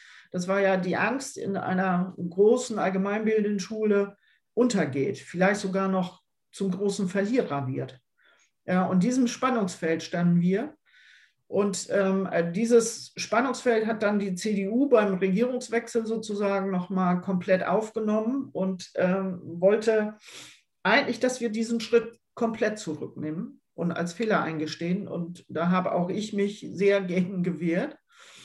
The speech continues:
ähm, weil ich gesagt habe, nein, das werde ich auf keinen Fall zurückdrehen, sondern dann lasst uns das mit ein bisschen mehr Zeit, die Übergänge besser hinkriegen, damit wir mehr Weiterbildung machen können, mehr Ressourcen reingeben können.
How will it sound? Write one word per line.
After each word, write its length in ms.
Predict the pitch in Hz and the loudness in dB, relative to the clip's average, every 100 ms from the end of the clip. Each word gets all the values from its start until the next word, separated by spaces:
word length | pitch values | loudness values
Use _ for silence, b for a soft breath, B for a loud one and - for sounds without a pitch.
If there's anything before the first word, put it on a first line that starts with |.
| B B B B B _ | B B B B B _
ähm, 420 | - 190 196 196 - | 0 2 2 -2 -6
weil 240 | 175 190 | 0 0
ich 100 | 196 214 | 0 -2
gesagt 320 | 214 202 220 | -2 -2 0
habe, 220 | 208 190 | -2 0
nein, 280 | 190 196 226 | 0 0 0
das 160 | 220 | -2
werde 180 | 196 196 | -2 -2
ich 160 | 185 - | -2 -4
auf 180 | 180 - | -6 -6
keinen 380 | - 247 196 | -2 2 2
Fall 360 | 175 170 160 - | 0 -2 -4 -8
zurückdrehen, 720 | - 175 170 - - 175 185 | -12 -10 -10 -12 -8 -4 -2
sondern 380 | 180 180 185 180 | 0 0 0 0
dann 140 | 185 | 0
lasst 340 | 190 220 220 - | 2 0 -2 -8
uns 240 | 208 214 | -8 -4
das 380 | - 214 220 - b b _ | -2 0 -2 -10 b b _
mit 240 | 185 220 226 | 0 0 0
ein 80 | 208 | -2
bisschen 520 | 226 226 190 202 190 | -2 -2 -2 0 2
mehr 260 | 185 175 | 2 0
Zeit, 380 | 175 196 196 202 | -2 -4 -4 -4
die 120 | - | -4
Übergänge 560 | 233 214 165 160 147 135 | 0 2 4 4 2 0
besser 320 | 135 135 139 | -2 -2 -2
hinkriegen, 500 | 139 147 127 - 143 | -4 -4 -6 -6 -4
damit 400 | 143 165 180 180 | -4 -2 -2 0
wir 140 | 180 175 | 2 4
mehr 420 | 170 165 165 170 B B B | 6 4 2 -2 B B B
Weiterbildung 600 | 180 202 202 180 180 175 | 2 4 4 6 6 4
machen 300 | 180 170 151 | 2 -6 -8
können, 240 | - 165 165 | -4 -2 4
mehr 240 | 190 202 | 6 6
Ressourcen 500 | 185 175 180 170 165 | 2 -2 -2 -2 -6
reingeben 540 | - 165 160 156 160 156 | -2 -2 0 -2 -2 -2
können. 440 | 170 156 151 151 | -4 -2 -4 -6